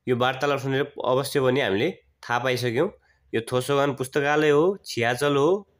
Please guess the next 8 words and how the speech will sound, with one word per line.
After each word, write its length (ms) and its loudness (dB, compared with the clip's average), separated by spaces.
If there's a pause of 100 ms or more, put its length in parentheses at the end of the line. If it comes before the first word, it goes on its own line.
मिसुलगन 540 -2
आर्ट 260 0
ग्यालरी 360 0
हो, 140 2
अथवा 300 -2
हेर्ने 360 0
ठाउँ, 280 -2 (840)
अ, 400 0